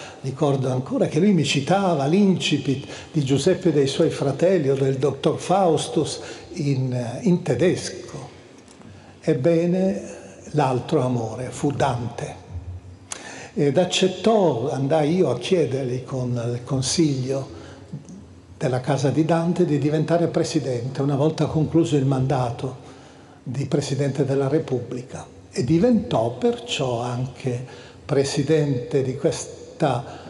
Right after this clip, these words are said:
figu-, di questa istituzione che è la figura più alta italiana, quasi al centro, e lui l'aveva,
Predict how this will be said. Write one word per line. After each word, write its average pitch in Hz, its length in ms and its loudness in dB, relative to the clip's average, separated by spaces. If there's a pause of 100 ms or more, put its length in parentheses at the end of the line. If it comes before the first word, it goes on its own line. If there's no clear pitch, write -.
(240)
figu-, 160 520 2
di 143 120 -2
questa 165 340 2
istituzione 185 800 2
che 151 120 2
è - 20 4
la 143 100 4
figura 156 640 6
più 147 260 4
alta 139 840 2 (380)
italiana, 135 1040 0 (1400)
quasi 143 380 2
al 135 140 2
centro, 143 1000 0
e 143 160 2
lui 185 260 4
l'aveva, 147 840 2